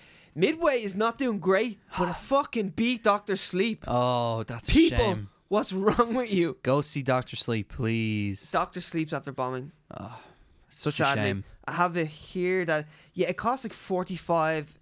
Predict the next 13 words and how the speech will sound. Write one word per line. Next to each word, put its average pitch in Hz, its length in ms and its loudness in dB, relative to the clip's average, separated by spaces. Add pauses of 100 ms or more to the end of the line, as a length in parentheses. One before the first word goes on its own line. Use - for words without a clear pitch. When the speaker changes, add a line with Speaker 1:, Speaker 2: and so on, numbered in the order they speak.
Speaker 1:
to 147 80 -10
fifty-five 147 640 -4
million. 131 280 -4
That's, 113 200 -4
Speaker 2:
Mm-hmm. 107 260 -6
Speaker 1:
I, 147 120 -4 (360)
I 185 100 -4
couldn't 208 200 -4
get 202 140 0
an 175 80 -4
exact 156 360 -2
number, 170 300 -2
but 147 240 -6